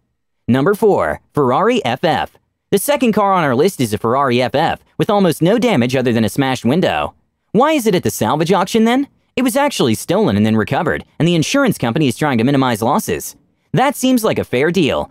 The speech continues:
because the F F continues Ferrari's tradition of offering at least one curious, often plus-size four-seater in its lineup. Its two-door wagon body is a first for Ferrari and provides plenty of room for four adults and some luggage.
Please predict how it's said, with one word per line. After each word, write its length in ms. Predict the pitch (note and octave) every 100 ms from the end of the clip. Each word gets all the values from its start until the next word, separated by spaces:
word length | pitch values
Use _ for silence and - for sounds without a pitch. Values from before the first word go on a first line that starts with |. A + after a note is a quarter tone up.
| _
because 220 | - G3+
the 140 | G#3
F 120 | B3 B3
F 160 | A#3+
continues 480 | - A#2 D3+ C#3+ A#2
Ferrari's 380 | - A#2 C3+ A#2
tradition 540 | - A#2 F#3+ F2 D2+ -
of 80 | -
offering 360 | G3+ G3+ D#3+ A#2+
at 80 | C#3
least 260 | A#3+ -
one 220 | D3 G#3+
curious, 500 | F#3 B3+ F3+ G2 - - _
often 320 | E3+ A#3 -
plus-size 560 | - D3+ F3+ F3 F3+ G3+
four-seater 520 | - G3+ - G#2+ A2+
in 80 | D3
its 100 | F#3
lineup. 440 | F#3+ D#3 A2+ C#2+ - _ _ _ _
Its 200 | - A#3+
two-door 420 | - B3 A#3 A3+ F#3
wagon 360 | E3+ F3 D3
body 280 | B2 D#3 F3+
is 100 | A2+
a 60 | G#2
first 280 | G#3 A3
for 80 | B2
Ferrari 560 | - A2 D#3+ C3+ D#2 - -
and 120 | D3
provides 320 | E3+ D#3+ C3
plenty 240 | - B3+ C#4
of 80 |
room 200 | A#3+ C#3+
for 140 | C3+ A#2+
four 220 | C#3 E3+
adults 320 | F#3+ D#3+ -
and 100 | B2
some 120 | F3
luggage. 460 | F#3 B2 E2+ - -